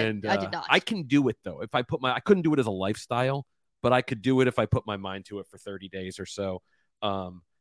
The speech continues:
Speaker 1: I follow, uh, Michael Verska. He, he's pretty much been on a keto
Speaker 2: Keto.
Speaker 1: diet for two or three years, and
Speaker 2: Yeah.
Speaker 1: he looks fantastic, um, dropping thir-, what did he say,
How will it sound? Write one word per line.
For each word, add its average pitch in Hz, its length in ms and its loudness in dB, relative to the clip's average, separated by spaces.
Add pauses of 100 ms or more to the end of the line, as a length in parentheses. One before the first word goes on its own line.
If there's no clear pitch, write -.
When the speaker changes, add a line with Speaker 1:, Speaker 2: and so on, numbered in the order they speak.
(140)
Speaker 1:
I 104 280 -6
follow, 107 640 0
uh, 98 220 0
Michael 101 320 -2
Verska. 101 500 -2
He, 104 360 -6
he's 117 220 -4 (520)
pretty 101 160 0
much 98 260 -2
been 101 160 4
on 95 160 2
a 87 80 -4 (200)
keto 208 260 2
Speaker 2:
Keto. - 20 2
Speaker 1:
diet 95 380 2
for 90 180 -6
two 107 200 0
or 98 80 4
three 92 220 -2
years, 95 380 0
and - 80 -4
Speaker 2:
Yeah. 98 140 -2
Speaker 1:
he 107 120 -4
looks 98 200 -2
fantastic, - 800 -4 (400)
um, 90 360 -6
dropping 90 420 -4
thir-, 98 260 -4
what 101 80 0
did 95 60 -2
he 90 60 -4
say, 92 180 -10